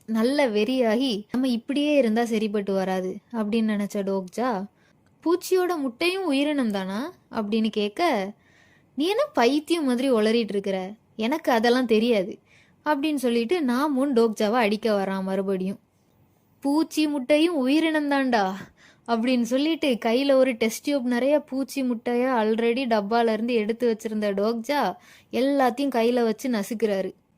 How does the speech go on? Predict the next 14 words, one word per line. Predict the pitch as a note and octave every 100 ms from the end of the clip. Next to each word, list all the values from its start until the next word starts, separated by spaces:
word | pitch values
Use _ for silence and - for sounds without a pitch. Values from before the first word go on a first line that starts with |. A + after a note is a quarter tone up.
| _
"நீங்க | B3+ C4 C4 B3+
ஒரு | B3 B3 C4
உயிரினத்தை | D#4 D4+ D4 C#4
கொன்னுட்டீங்க, | C4+ B3+ C#4 A#3+ A#3 G3+ -
உங்களுக்கு | A#3 C4 C4+ C4+
நூறு | A#3+ D4 E4 -
காயின்ஸ் | B3+ C4 C#4 -
கிடைச்சிருக்குது" | A#3 A3 A3+ G#3 G3+ F#3+ _ - _ -
அப்படின்னு | B3+ A#3+ C4+ E4 C4
மெசேஜ் | B3 D4+ D4
மேல | C4+ A#3+ A3+
மெசேஜ் | G#3+ A3 G3+ G3+
மேல | F#3+ F#3+
மெசேஜா | F#3+ F#3 F#3 F#3